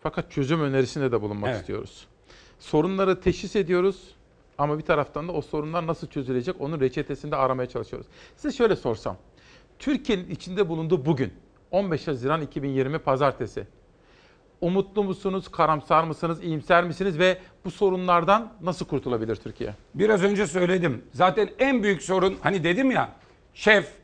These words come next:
Speaker 2: yalan söyler ama herkes bilir yalan söylediğini ama o giderse ben de giderim diye korkar.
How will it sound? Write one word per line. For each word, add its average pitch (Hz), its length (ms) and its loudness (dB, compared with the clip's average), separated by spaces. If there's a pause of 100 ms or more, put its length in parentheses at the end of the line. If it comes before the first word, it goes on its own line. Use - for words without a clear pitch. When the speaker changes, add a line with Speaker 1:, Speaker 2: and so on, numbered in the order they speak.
(480)
Speaker 2:
yalan 208 280 8
söyler 226 380 8
ama 175 300 6 (340)
herkes 214 480 2
bilir 247 200 2
yalan 180 300 2
söylediğini 170 720 -2 (320)
ama 208 160 6
o 247 200 10
giderse 208 460 6
ben 202 200 8
de 180 60 6
giderim 139 380 0
diye 113 140 -4
korkar. 131 460 -8